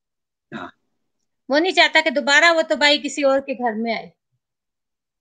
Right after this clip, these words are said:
Speaker 2: तो यही तबाही जो जिसके, जिससे हम लोग गुजरे हैं, मलक साहब ये आपके सामने हैं, इस उम्र में इनकी बीवी इनको छोड़ के चली गई, वो बीमार हैं,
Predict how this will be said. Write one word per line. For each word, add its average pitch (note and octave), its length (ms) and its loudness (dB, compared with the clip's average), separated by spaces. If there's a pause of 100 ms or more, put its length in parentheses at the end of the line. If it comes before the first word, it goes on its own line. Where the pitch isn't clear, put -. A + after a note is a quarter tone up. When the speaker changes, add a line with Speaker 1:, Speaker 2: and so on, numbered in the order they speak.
(240)
Speaker 2:
तो D4+ 80 4
यही E4+ 280 4
तबाही D#4+ 380 2
जो E4 140 -4
जिसके, A#3+ 540 0
जिससे B3+ 280 -6
हम C#4 200 0
लोग C#4+ 180 0
गुजरे B3+ 280 -4
हैं, D#4 80 0
मलक C4+ 280 -2
साहब C#4+ 280 0
ये C4+ 60 2
आपके C4 280 2
सामने C4+ 400 0
हैं, D4 200 2
इस C#4+ 160 -4
उम्र C#4 200 0
में C#4 140 0
इनकी C4 260 -2
बीवी B3 320 -6
इनको C4 200 -4
छोड़ C4 220 0
के C4+ 140 -10
चली B3 260 -2
गई, C#4 200 -4
वो A#3+ 160 0
बीमार A#3+ 540 4
हैं, C#4 240 2